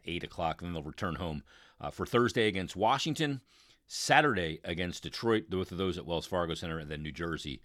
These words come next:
coming up December nineteenth. Where do the two teams sit in the standings? That's gonna bring us to our next talking point here on Flyers Daily. So Colorado comes in, top spot in the,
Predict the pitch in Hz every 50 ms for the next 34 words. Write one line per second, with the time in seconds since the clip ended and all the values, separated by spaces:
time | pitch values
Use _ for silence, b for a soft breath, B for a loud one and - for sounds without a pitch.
0 | b b b b b b - 90 82 78 73 73 73 - - - - 80 76 -
1 | - - 92 82 78 80 78 78 - - - 73 71 73 78 80 87 - 160 -
2 | - - - - 107 82 - - - - 85 92 95 90 82 - - 123 98 -
3 | 117 117 110 98 - - - 139 143 - - - 107 107 98 85 - - 131 123
4 | 139 165 185 220 233 226 185 - - B B B B B B B B - - -
5 | - 156 147 - 92 117 117 110 - - - 98 92 85 87 92 90 - - -
6 | - - - - 98 - - 78 76 69 - - - 71 62 - - - _ b
7 | b b b b b b b b - - 107 87 80 76 - - 78 71 65 65
8 | - 78 69 67 65 - - - - 71 62 - - _ B B B B B B
9 | B - - 113 - - 131 143 131 120 110 101 - 110 90 82 98 104 104 -
10 | 110 104 101 - - - 98 92 92 - 87 85 78 76 76